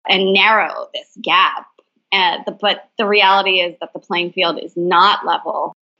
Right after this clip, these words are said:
And I was primarily interested in providing a program that would be set up for success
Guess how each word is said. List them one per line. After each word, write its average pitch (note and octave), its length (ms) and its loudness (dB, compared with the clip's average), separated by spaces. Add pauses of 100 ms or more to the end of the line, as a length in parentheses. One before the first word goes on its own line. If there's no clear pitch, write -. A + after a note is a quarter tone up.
And F3 580 0 (640)
I G3 80 0
was G3 100 -6 (120)
primarily G3+ 600 0
interested G#3+ 840 0
in E3+ 580 -2 (420)
providing G#3 560 2
a G3 60 -6
program F3 1040 -4
that E3+ 220 2
would F3 120 -2
be F3 140 -2
set F3+ 280 0
up G3+ 260 2
for A3+ 120 -4
success F3+ 600 0